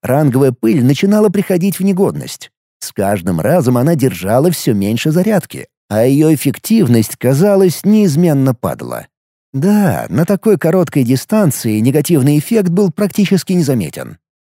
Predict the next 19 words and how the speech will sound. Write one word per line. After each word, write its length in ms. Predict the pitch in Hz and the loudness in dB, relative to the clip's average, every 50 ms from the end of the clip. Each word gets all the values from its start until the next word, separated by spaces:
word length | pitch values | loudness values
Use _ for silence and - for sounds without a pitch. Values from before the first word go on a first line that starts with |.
| _ _ - | _ _ -2
Только 440 | 208 226 226 208 185 - - 208 | 0 2 2 2 0 0 0 0
особо 300 | 208 - - 226 196 202 | 0 0 0 0 0 2
дотошные 520 | 185 208 185 - 208 196 160 - 196 196 180 | 2 0 0 2 0 0 2 2 2 0 0
покупатели 720 | - 202 - 214 185 - 226 220 202 139 - 135 113 113 | 0 0 0 -2 0 0 2 2 2 2 0 0 0 0
подметили 460 | - 127 120 117 127 117 - 135 156 | 0 0 0 0 0 0 2 0 2
разницу, 680 | 185 190 196 185 135 92 101 87 - - - 52 53 - - | 2 2 2 2 0 0 -2 -4 -6 -10 -14 -14 -16 -14 -6
но 540 | - 135 131 127 127 127 143 170 196 - - _ _ _ _ - | -2 0 2 2 2 2 2 2 0 -2 -4 _ _ _ _ -14
я 280 | 104 101 98 104 98 | -12 -10 -10 -10 -8
даже 320 | 90 92 107 107 104 107 117 | -8 -6 -6 -6 -4 -2 0
не 120 | 120 120 | 0 0
представляю, 720 | - 120 123 - - - 139 139 143 147 151 151 151 160 156 | 0 -2 -4 -4 -4 -2 -2 0 0 0 0 0 0 0 -2
что 480 | - - - - _ - 208 180 104 | -4 -6 -12 -12 _ -2 0 0 0
произойдет 720 | - - 113 117 117 127 120 123 131 135 143 180 175 - 156 | -2 -4 -4 -2 0 0 0 0 0 0 0 0 0 0 -2
еще 500 | 156 180 196 170 - - - 202 143 107 | -2 -2 -2 -4 -4 -4 -2 -2 -2 -2
через 300 | - - 123 131 120 - | -2 -2 -2 -2 -2 -2
полгода 640 | - 107 104 104 95 131 180 160 - - - - - | -4 -4 -4 -2 0 0 0 0 -2 -6 -12 -10 -8
или 260 | 92 117 165 170 175 | -6 -4 -2 -2 -2
даже 340 | 170 160 170 165 143 165 170 | -2 -2 -2 -2 -2 -2 -4
год. 420 | 156 117 90 67 58 - - - | -6 -6 -10 -10 -12 -14 -18 -20